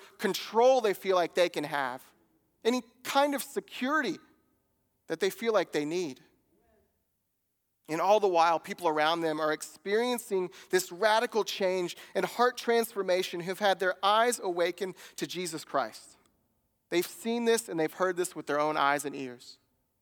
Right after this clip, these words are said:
See, that same thing is what happens when you and I come to faith in Jesus. You're forever changed. And it's our hope, for those of us who are Christians, that we have the Holy Spirit, the same Holy Spirit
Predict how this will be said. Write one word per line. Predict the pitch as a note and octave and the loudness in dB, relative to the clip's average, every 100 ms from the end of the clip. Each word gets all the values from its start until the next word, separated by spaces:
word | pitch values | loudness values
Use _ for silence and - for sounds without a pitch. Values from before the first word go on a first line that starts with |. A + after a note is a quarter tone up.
| _ _ _ _ _ _ _ _ _ _ _ | _ _ _ _ _ _ _ _ _ _ _
See, | - - A3 - | -20 -14 -14 -4
that | B3 | -4
same | - - C4+ C#4+ C4+ | -4 0 2 4 4
thing | C4+ C4 | 2 2
is | A#3+ | 0
what | G3+ F#3+ | -2 -2
happens | G#3+ G#3+ G#3+ F3 | 0 0 -4 -4
when | F#3+ | -6
you | F#3 G#3 | -4 0
and | G3 | 2
I | F3+ | 4
come | F3 - F3+ | 2 -4 -6
to | |
faith | D#3+ D#3+ D3+ | -4 -6 -6
in | D3 | -8
Jesus. | C3+ B2+ A2+ - _ - - | -10 -10 -12 -18 _ -20 -4
You're | A#3+ | -4
forever | - A3+ - - D4 C4 | 0 -2 -2 4 4 4
changed. | - A#3+ C4+ C4 C3+ - - _ _ _ _ _ _ - | -4 0 0 -2 -10 -16 -20 _ _ _ _ _ _ -8
And | F3 | -6
it's | F#3 - | -6 0
our | A3+ C4+ | 4 4
hope, | G3+ C#3 - F2+ | 2 -4 -6 -18
for | - | -6
those | G#3 B3 A#3 | 2 2 2
of | G#3+ | 2
us | G#3 - | 2 2
who | G3+ | -6
are | |
Christians, | F3 B3 A3+ - C3+ - - - | -2 -2 -2 -4 -12 -14 -18 0
that | F3 | 0
we | A#3 | 0
have | G3+ A3 B3+ | 2 4 4
the | B3+ | 0
Holy | G3+ F3 | -2 -4
Spirit, | D#3+ - C#3+ C3+ C#3 - - | -4 -8 -6 -6 -6 -8 -2
the | |
same | F3+ A#3+ C4 | 0 2 0
Holy | B3+ A#3+ | 2 0
Spirit | A3 - G#3 G3 | -2 -2 0 0